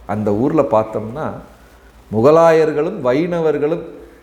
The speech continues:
ரெண்டு பேரும் ஒன்றாக சேர்ந்து அந்த சாந்துகாசியின் சமாதியில் நாம சங்கீர்த்தனம் செய்வார்கள். அது பார்க்கவே ரொம்ப அழகா இருக்கும். ரெண்டு மதத்தினரும் ஒன்றாக சேர்ந்து நாம சங்கீர்த்தனம் செய்வார்கள். அங்க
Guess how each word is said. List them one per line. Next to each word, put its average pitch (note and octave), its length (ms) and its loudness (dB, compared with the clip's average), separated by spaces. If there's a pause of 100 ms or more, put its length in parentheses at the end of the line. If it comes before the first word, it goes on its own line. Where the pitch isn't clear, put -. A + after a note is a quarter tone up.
(640)
ரெண்டு C#3+ 360 0
பேரும் F#3+ 380 2
ஒன்றாக G#3 680 4
சேர்ந்து F3 480 -6
அந்த E3+ 160 -8
சாந்துகாசியின் D3 880 -2
சமாதியில் C3+ 760 -2
நாம C3+ 360 -2
சங்கீர்த்தனம் A2+ 600 -4
செய்வார்கள். F2+ 540 -6
அது G2 100 -6
பார்க்கவே C#3 560 2
ரொம்ப B2 360 -2
அழகா G#2+ 340 0
இருக்கும். - 400 -6 (1120)
ரெண்டு F#3+ 440 4
மதத்தினரும் G#3 760 0
ஒன்றாக F#3+ 520 4
சேர்ந்து D#3+ 500 -2
நாம C#3+ 260 -6
சங்கீர்த்தனம் A2+ 680 -8
செய்வார்கள். D#2+ 600 -10
அங்க F2 240 -20